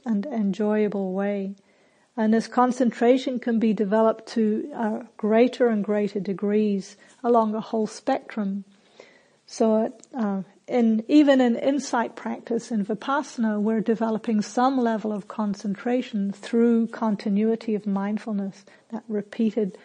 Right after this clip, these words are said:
coming back to being present. That itself can develop quite deep states of concentration. We can also choose to develop samadhi in a more deliberate, intentional way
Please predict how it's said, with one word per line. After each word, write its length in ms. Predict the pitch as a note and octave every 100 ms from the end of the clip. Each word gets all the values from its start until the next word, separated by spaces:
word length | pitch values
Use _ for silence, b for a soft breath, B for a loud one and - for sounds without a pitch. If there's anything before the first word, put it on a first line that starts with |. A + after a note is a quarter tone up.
| B _
coming 440 | - A3+ G3+ G3
back 520 | F#3 A3 A3+ - - -
to 340 | - G#3 G3 b b _
being 340 | - G#3+ G#3 G3
present. 580 | - A3+ A3+ G#3 G#3 b b _
That 200 | A#3 G#3+ -
itself 540 | - - C4+ D4+ C#4
can 160 | B3 G3+
develop 560 | G3+ G#3 G#3+ C4 -
quite 520 | - - A3+ A#3 G#3+ F3+
deep 300 | A#3 A#3+ -
states 500 | - A3 G#3+ - G#3
of 80 |
concentration. 1000 | - G#3+ F#3+ - G3 - G#3 G#3 A#3 G#3+ - b b b b b b b b b -
We 100 | A#3+
can 200 | A3+ A3
also 540 | B3+ B3 B3+ - A3
choose 640 | G#3+ - B3 C4 B3+ A#3
to 160 | - A#3+
develop 680 | G#3+ G#3 G#3+ A3+ A3+ - -
samadhi 880 | - A3+ G#3 G#3+ G#3+ A3 G#3+ A3 A3+
in 220 | A#3 G#3+
a 60 |
more 240 | G#3 G#3 G#3
deliberate, 600 | G3+ A3 A3 A#3 A3+ A3
intentional 920 | A#3 G#3 - A#3+ A#3+ - A#3 G#3+ G#3
way 380 | G3+ G#3 G#3 A3